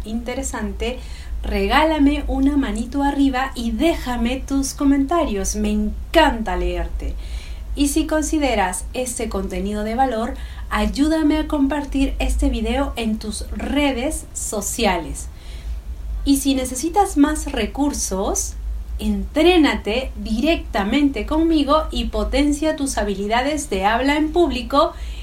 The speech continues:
y de liderazgo. Te esperaré con los brazos abiertos.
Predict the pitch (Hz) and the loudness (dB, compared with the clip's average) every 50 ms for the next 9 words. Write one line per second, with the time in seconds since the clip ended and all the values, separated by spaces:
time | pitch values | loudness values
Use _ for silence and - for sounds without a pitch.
0 | - - - 214 208 208 190 226 233 240 240 240 247 240 233 226 220 190 175 175 | -8 -8 -6 -4 -2 -2 0 0 0 0 0 -2 -4 -4 0 2 2 2 0 -2
1 | 180 180 180 180 185 - - 254 254 240 226 - - - 254 240 233 233 226 226 | -6 -6 -6 -6 -4 0 4 4 4 4 4 -2 0 2 2 4 6 6 6 6
2 | 240 277 339 381 - - - - - - - - - 233 220 220 214 208 202 208 | 6 4 4 2 0 -8 -12 -14 -14 -12 -10 -2 0 2 2 4 4 2 0 0
3 | 208 233 254 277 277 302 285 - - 214 202 - - 196 170 180 185 180 175 - | 2 4 4 6 6 4 2 -2 -4 -4 -4 -2 -2 -2 -2 -2 -2 -2 -2 -2
4 | - - - - - - - - | -2 -4 -4 -4 -4 -6 -6 -8